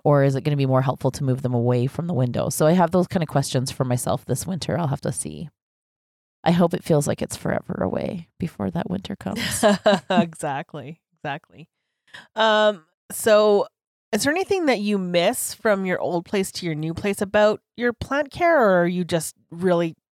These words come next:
Speaker 2: throwing yourself into this whole new, uh, situation?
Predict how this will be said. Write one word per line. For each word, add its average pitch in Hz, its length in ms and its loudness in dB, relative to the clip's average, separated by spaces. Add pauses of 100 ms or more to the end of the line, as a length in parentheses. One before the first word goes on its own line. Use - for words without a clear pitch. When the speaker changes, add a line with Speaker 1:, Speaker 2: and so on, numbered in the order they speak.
(140)
Speaker 2:
throwing 165 180 -2
yourself 160 260 -4
into 151 160 -8
this 151 140 -6
whole 156 240 -4
new, 147 440 -2 (500)
uh, 143 180 -2
situation? 143 640 -6